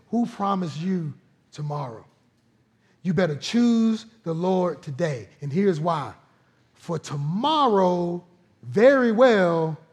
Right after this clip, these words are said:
might be today." Today.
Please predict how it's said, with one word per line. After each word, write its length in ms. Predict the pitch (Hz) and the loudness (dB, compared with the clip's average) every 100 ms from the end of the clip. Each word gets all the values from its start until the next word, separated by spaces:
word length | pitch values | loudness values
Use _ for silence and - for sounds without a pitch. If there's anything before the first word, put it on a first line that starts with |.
| _ _ - | _ _ -8
might 340 | 143 185 196 | -2 0 0
be 340 | 156 175 143 139 - _ _ _ _ _ _ | -4 -4 -4 -10 -16 _ _ _ _ _ _
today." 340 | 135 117 92 _ _ _ _ _ _ _ _ _ _ _ _ _ _ _ _ _ _ _ _ _ | -16 -14 -18 _ _ _ _ _ _ _ _ _ _ _ _ _ _ _ _ _ _ _ _ _
Today. 360 | 135 135 120 | -16 -14 -14